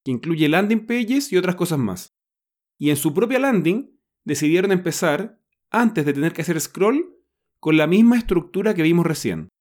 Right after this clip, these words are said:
aunque ellos decidieron seguir con los beneficios y luego incluir sus elementos de social proof. Y por último,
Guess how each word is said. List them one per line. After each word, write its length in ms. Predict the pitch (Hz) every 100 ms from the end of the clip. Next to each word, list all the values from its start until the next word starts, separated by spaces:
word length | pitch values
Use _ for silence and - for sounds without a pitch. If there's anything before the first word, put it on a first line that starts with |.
| _ -
aunque 300 | 147 143 175
ellos 200 | 196 208
decidieron 580 | 190 180 175 185 208 220
seguir 300 | 160 170 175
con 100 | 165
los 100 | 139
beneficios 720 | 123 110 190 - 247 320 - _ _ _ _
y 100 | 156
luego 320 | 151 190 233
incluir 480 | 254 226 180 190 233
sus 220 | - 214
elementos 440 | 175 156 170 185 185
de 100 | 175
social 340 | 147 120 117
proof. 260 | 90 85 - _ _ _ _ _ _ _ -
Y 80 | 160
por 160 | 196
último, 500 | 247 196 170 175 285